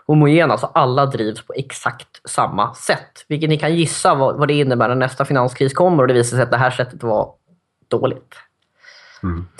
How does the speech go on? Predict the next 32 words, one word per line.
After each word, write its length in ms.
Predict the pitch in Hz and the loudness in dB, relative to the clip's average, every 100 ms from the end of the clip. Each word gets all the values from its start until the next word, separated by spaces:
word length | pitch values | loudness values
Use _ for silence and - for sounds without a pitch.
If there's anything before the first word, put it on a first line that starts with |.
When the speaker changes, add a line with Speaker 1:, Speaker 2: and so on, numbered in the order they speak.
| - - | -20 -6
Speaker 1:
Men, 220 | 190 214 214 - - | -2 0 -2 -6 -2
eh, 240 | 190 208 214 - | 2 2 0 -4
en 180 | 208 214 | -4 -2
poäng 440 | - 240 240 214 | 2 2 2 -2
kring 280 | - 170 156 | -2 0 0
det 80 | 160 | 2
där. 300 | 170 113 120 - _ _ _ _ _ _ _ _ _ _ _ _ _ _ _ _ _ _ _ _ _ _ _ _ _ _ _ - | 2 2 -2 -10 _ _ _ _ _ _ _ _ _ _ _ _ _ _ _ _ _ _ _ _ _ _ _ _ _ _ _ -6
Nu 200 | 147 151 | -2 0
naturligtvis 400 | 170 143 147 139 | 0 -2 -2 0
har 100 | 113 | 0
jag 120 | 117 | 0
tappat 340 | 151 - 156 | -4 -4 -2
poängen. 320 | - 67 - 135 _ _ _ - - | -2 -4 -6 -14 _ _ _ -14 -4
Speaker 2:
Eller 120 | 101 | -2
kan 120 | - | -2
jag 80 | 104 | 0
komma 120 | 101 | 0
in 60 | 92 | 2
med 80 | |
en 40 | 92 | 2
annan 120 | 90 | 2
poäng 200 | 90 87 | -2 -2
så 60 | 90 | -2
länge. 280 | 90 92 87 _ - - _ | -2 -2 -6 _ -20 -20 _
Han 100 | 101 | -2
Speaker 1:
Mm. 120 | 139 | 2
Speaker 2:
förklarar 340 | 151 123 101 101 | 4 4 4 4
ju, 220 | 101 101 98 _ _ _ _ _ _ _ _ _ | 2 0 -2 _ _ _ _ _ _ _ _ _
eh, 300 | 123 113 - - 127 - _ - | -14 -12 -12 -14 -16 -20 _ -8
banker 340 | 107 117 101 | 0 0 2
måste 240 | 117 107 101 | -2 0 0
ha 220 | 98 | 2